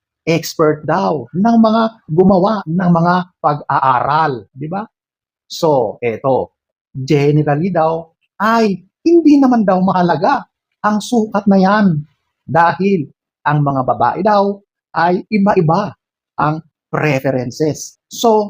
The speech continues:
since preference ang pinag-uusapan, ibig sabihin ay iba-iba daw ang kagustuhan ng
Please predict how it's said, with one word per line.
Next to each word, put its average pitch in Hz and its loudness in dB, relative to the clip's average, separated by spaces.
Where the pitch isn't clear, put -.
since 226 0
preference 202 0
ang 180 0
pinag-uusapan, 180 0
ibig 156 -4
sabihin 147 0
ay 135 -4
iba-iba 170 0
daw 131 0
ang 190 -2
kagustuhan 180 -2
ng 127 -2